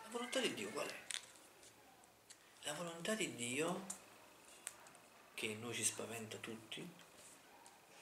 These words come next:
è l'amore. Cioè, Dio ama lo stato puro. Dio ama a trecentosessanta gradi.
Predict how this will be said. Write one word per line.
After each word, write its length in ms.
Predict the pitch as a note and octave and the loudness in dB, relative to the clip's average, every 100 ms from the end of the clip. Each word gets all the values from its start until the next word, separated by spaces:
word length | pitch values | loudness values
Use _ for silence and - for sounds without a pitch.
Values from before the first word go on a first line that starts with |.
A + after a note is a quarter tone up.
| - - - - - - - | -14 -14 -14 -16 -20 -20 -14
è 100 | - G#2 | -8 -6
l'amore. 460 | G2+ G2+ - - - - - - - - - - - | -4 -6 -8 -10 -12 -14 -18 -18 -18 -18 -12 -12 -2
Cioè, 300 | - C#3+ C3 C3+ | 4 6 4 0
Dio 260 | C3+ E3 | 0 4
ama 220 | C3+ A#2 A2+ | 4 4 2
lo 100 | G#2+ | 2
stato 340 | - C3+ A#2+ | 0 2 2
puro. 360 | A2+ A2+ F2 - - - - - - - - - - - - - | 2 0 -2 -2 -2 -2 -4 -6 -16 -16 -6 -2 -2 -2 -8 -4
Dio 240 | D3+ F3 C3+ | 2 6 8
ama 400 | G#2+ G2+ A#2 A#2 - - - - - - - - - - | 6 4 2 0 -6 -12 -14 -16 -18 -18 -18 -20 -6 0
a 120 | - - - | 0 0 -2
trecentosessanta 1120 | - B2+ - C3 B2+ B2 A2+ A#2+ - D3+ D3 A#2 | 2 6 8 8 4 2 6 8 8 6 4 4
gradi. 520 | A2+ A#2 - - - | 4 4 2 0 -4